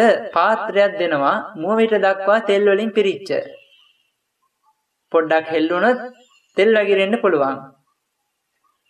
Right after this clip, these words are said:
මේ වගේ තෙල් වලින් පිරිච්ච පාත්‍රයක් මේ සිරකරුවා අතර දීලා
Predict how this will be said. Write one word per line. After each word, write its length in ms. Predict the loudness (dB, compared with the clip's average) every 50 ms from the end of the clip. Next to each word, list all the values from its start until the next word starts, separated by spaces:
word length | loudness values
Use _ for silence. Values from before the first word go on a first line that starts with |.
| _ _ _ _ _ _ _ _ _ _ _ _ -4
මේ 160 | -2 2 2 2
වගේ 320 | 2 2 2 2 2 2
තෙල් 160 | 4 4 4 4
වලින් 260 | 4 4 2 2 2
පිරිච්ච 320 | 2 2 2 2 0 0 0
පාත්‍රයක් 680 | 2 2 4 4 4 2 0 -2 0 2 2 2 0 0 -4
මේ 300 | -6 -4 -2 -2 -2 -2 -2 -4 -6 -10 -16
සිරකරුවා 640 | -6 -2 0 0 2 2 0 0 2 2 2 2 2
අතර 220 | 2 2 0 0 0
දීලා 540 | 0 0 2 2 2 2 0 0 -2 -6 -12